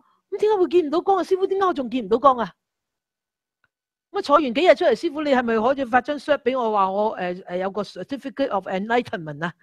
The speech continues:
吓？我話對唔住喎，開悟嘅，開，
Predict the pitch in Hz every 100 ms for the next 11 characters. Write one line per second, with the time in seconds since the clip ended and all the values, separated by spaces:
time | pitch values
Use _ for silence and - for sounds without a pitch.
0 | _ _ _ - 277 381 _ - 277 220
1 | - - - - 285 254 196 175 220 233
2 | 185 - - - 349 349 330 269 254 247
3 | 277 277 - - - 359 - - 403 427
4 | 381